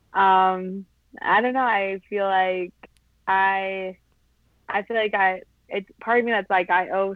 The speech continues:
so many people. Um, I owe them, like, a thank you to,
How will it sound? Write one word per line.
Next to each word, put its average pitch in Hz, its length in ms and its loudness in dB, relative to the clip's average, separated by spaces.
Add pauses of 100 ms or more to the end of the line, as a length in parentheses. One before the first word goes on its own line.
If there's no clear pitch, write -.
(100)
so 190 200 0
many 190 380 -4
people. 247 580 0 (380)
Um, 185 460 -2 (840)
I 180 160 0
owe 202 160 4
them, 208 480 2 (460)
like, 180 180 -6
a 185 60 -8
thank 190 320 0
you 196 240 -2
to, 180 240 -2